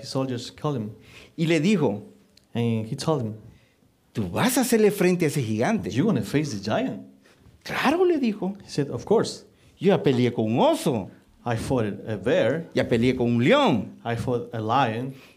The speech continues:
Speaker 2: ¿Y este incircunciso quién es?"
Speaker 1: This uncircumcised, who is he?"
Speaker 2: "¿Sabes qué?", le dijo al rey.
Speaker 1: "You know what?" he said to the king.
Speaker 2: "Ha provocado al Dios de los ejércitos de Israel.
Speaker 1: "He provoked the God of, uh, Israel.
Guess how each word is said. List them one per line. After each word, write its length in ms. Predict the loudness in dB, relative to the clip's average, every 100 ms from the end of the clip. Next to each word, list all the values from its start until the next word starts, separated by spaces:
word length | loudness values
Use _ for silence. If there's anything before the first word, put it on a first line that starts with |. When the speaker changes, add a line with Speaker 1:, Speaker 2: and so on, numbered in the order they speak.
| _
Speaker 2:
¿Y 180 | -2 -2
este 180 | -2 -2
incircunciso 840 | -2 0 0 2 0 2 2 2 2
quién 300 | 4 6 4
es?" 260 | 2 -2 -4
Speaker 1:
This 200 | -2 0
uncircumcised, 800 | -2 -2 -2 0 -2 -2 -4 -6 -4
who 140 | 0 2
is 220 | 2 -2 -12 -12
he?" 180 | -12 -12 -16 -14
Speaker 2:
"¿Sabes 520 | -4 4 6 6 2
qué?", 160 | 4 6 10
le 100 | 8
dijo 240 | 8 8
al 120 | 6 8
rey. 380 | 6 4 -2 -10 -20 _ _ -6
Speaker 1:
"You 140 | 0
know 160 | 4 6
what?" 360 | 8 6 6 -4
he 120 | -14
said 200 | -4 -2
to 80 | 0
the 100 | -2
king. 400 | 0 0 0 -8 -14
Speaker 2:
"Ha 240 | 0 0 4
provocado 720 | 6 10 10 10 6 8 8
al 180 | 6 6
Dios 340 | 6 6 6
de 100 | 8
los 200 | 8 8
ejércitos 720 | 6 6 8 8 6 6 6 6
de 80 | 4
Israel. 440 | 6 6 4 2
Speaker 1:
"He 180 | 0 2
provoked 600 | 4 6 6 8 6 4
the 80 | 2
God 360 | 6 6 6
of, 200 | 2 -2
uh, 360 | -2 0 0 -4 -4
Israel. 600 | 2 6 6 6 2